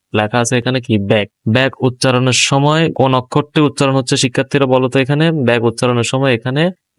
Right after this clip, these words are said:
বি অক্ষরটি উচ্চারণ হচ্ছে। তারপর শিক্ষার্থীরা খেয়াল করো এখানে শব্দ আছে ফ্যান। ফ্যান শব্দটি উচ্চারণের সময় আমরা কোন অক্ষরটি উচ্চারণ করছি? প্রথমে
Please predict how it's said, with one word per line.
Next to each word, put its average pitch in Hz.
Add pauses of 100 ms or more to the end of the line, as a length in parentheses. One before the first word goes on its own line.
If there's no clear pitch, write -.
(140)
বি 127 (160)
অক্ষরটি 127 (160)
উচ্চারণ 113
হচ্ছে। - (380)
তারপর 131
শিক্ষার্থীরা 147
খেয়াল 139
করো 143 (100)
এখানে 123 (420)
শব্দ 110 (140)
আছে 120 (140)
ফ্যান। 110 (160)
ফ্যান 139 (100)
শব্দটি 143
উচ্চারণের 131
সময় 139 (100)
আমরা 113 (140)
কোন 135
অক্ষরটি -
উচ্চারণ 135
করছি? 131 (100)
প্রথমে 147